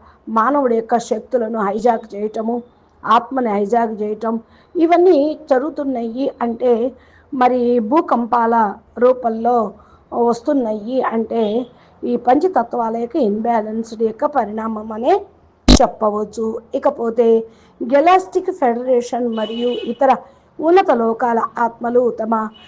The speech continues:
మాధ్యమముల ద్వారా మానవులకు ఉద్దేశి-, ఉద్దేశించారు,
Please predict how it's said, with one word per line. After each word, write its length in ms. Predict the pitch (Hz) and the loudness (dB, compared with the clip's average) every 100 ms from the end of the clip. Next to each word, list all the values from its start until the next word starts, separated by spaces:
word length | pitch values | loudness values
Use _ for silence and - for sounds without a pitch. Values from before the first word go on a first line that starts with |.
| - - | -20 -8
మాధ్యమముల 800 | 247 262 311 320 359 302 233 233 | 2 6 6 6 4 4 0 -2
ద్వారా 600 | 214 208 202 214 226 196 202 _ _ _ | -2 -2 0 2 2 0 -6 _ _ _
మానవులకు 960 | 240 240 320 330 220 226 220 247 233 196 | 2 4 6 4 2 -4 -2 0 0 0
ఉద్దేశి-, 800 | - 220 233 240 240 220 220 - | -4 -2 4 4 4 -6 -10 -10
ఉద్దేశించారు, 1080 | - 226 233 240 233 214 220 226 214 214 | -8 -8 -2 -2 -2 -10 -2 0 0 -2